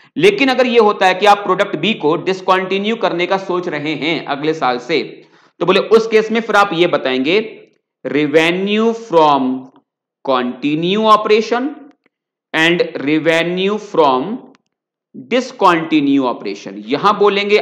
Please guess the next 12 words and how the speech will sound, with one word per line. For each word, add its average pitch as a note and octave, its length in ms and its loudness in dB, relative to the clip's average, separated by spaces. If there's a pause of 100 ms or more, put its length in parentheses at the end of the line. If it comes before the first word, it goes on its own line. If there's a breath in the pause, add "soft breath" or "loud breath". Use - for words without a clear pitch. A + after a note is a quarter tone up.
आप F3+ 240 4
नौ C3 260 0
करोड़ F3+ 300 2
और F3 220 0
यहां C#3+ 320 -2
बोलेंगे B2 360 -4
आप - 260 -2
तीन D3 180 0
करोड़। - 280 -16 (440)
ऐसा F#3+ 220 2
क्यों? A#2 300 -2 (420 loud breath)
Because A3+ 300 4